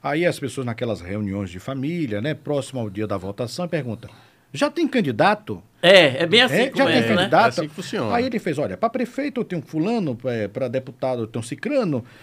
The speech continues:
Speaker 1: pra governador, mas pra estadual não tenho." "Ah, rapaz, vote em fulano. Esse fulano é gente boa, gente finíssima, uma pessoa assim, muito amiga. O que você precisar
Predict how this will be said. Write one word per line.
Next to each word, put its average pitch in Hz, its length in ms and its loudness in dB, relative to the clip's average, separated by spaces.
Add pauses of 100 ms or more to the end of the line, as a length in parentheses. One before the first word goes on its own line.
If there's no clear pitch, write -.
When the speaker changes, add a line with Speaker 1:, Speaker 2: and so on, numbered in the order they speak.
(140)
Speaker 1:
pra 151 80 2
governador, 147 540 2 (460)
mas 233 140 -2
pra 262 120 -6
estadual 233 400 -8
não 170 100 -6
tenho." 240 400 -8
"Ah, 226 240 0
rapaz, 143 420 -8 (220)
vote 175 420 -8
em 196 40 -2
fulano. 110 500 -8 (400)
Esse 156 260 -4
fulano 156 300 -6
é - 20 -4
gente 156 300 -8
boa, 120 380 -6 (380)
gente 190 240 -4
finíssima, 127 960 -10
uma 107 120 -10
pessoa 185 360 -4
assim, 165 160 -6
muito 185 400 -4
amiga. 104 420 -6 (320)
O 196 120 -2
que 339 180 2
você 311 440 2
precisar 160 840 0